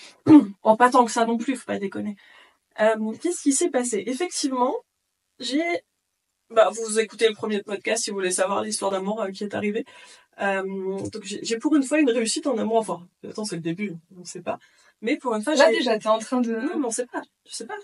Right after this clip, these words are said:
Speaker 1: dans la vie.
Speaker 2: Ouais, mais on va positiver.
Speaker 1: Oui, toujours. Mais, euh, on,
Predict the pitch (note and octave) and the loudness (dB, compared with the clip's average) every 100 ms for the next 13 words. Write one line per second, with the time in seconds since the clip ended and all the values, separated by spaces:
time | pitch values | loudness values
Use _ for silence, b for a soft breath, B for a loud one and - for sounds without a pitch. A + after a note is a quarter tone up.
0 | _ A3+ A3 A3 - F4 C4 G#3+ G#3+ A#3 | _ -8 -8 -8 -14 -8 -6 -4 -6 -8
1 | G#3+ - A4+ G4+ B3+ _ - E4 A3+ A#3+ | -8 -6 -2 -2 -4 _ -6 -6 -4 -4
2 | C#4+ _ - A3+ B3 G#3+ F#3+ F3 F3 F#3+ | -4 _ -2 2 2 2 -2 -6 -8 -12